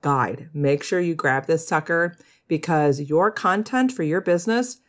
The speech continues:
is going to be taken care of for an entire year.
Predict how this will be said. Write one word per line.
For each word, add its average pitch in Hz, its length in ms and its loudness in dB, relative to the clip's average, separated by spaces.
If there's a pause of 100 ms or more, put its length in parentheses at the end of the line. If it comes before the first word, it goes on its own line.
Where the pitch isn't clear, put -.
(240)
is 240 240 4
going 208 400 2
to 262 100 -4
be 233 220 2
taken 202 320 -2
care 185 220 2
of 135 140 0
for 156 340 2
an 156 140 -4
entire 143 540 -4
year. 160 500 0